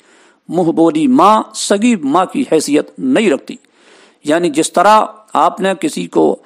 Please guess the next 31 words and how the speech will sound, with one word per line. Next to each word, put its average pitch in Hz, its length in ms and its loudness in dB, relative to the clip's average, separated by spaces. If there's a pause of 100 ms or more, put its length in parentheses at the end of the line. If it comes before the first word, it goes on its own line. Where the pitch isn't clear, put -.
(240)
अगर 147 240 0
मुंह 185 260 2
बोली 175 280 0
बहन 147 260 0
बना 147 220 2
लिया 202 280 0
है 220 220 2
तो 175 160 -6
बाकायदे 175 680 0 (180)
आम 233 380 4 (240)
औरतों 160 340 0
की 139 160 -4
तरह 151 400 0
उससे - 280 -4
भी 143 180 -8
आप 131 380 -2
पक्का 135 340 -2
पर्दा 131 440 -4
होना 127 300 0
चाहिए, 110 440 -10 (580)
उसको - 320 0
आपसे 156 320 0
पर्दा 139 320 0
करना 143 280 0
ज़रूरी 131 420 -2
है। 117 200 -10 (960)
ऐसा 160 260 2
नहीं 220 220 2
है 247 100 0
कि 226 140 0
वो 214 220 4